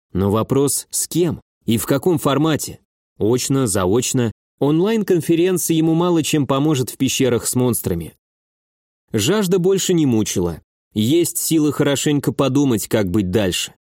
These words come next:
Пораскинув мозгами, Алекс решил вернуться назад и обойти всех убитых крыс. Все же они продвинулись недалеко,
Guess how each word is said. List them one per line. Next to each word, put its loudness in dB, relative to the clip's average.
Пораскинув 0
мозгами, 0
Алекс 0
решил 2
вернуться 0
назад 0
и 4
обойти 2
всех -2
убитых 0
крыс. -2
Все 0
же 0
они 2
продвинулись 0
недалеко, 0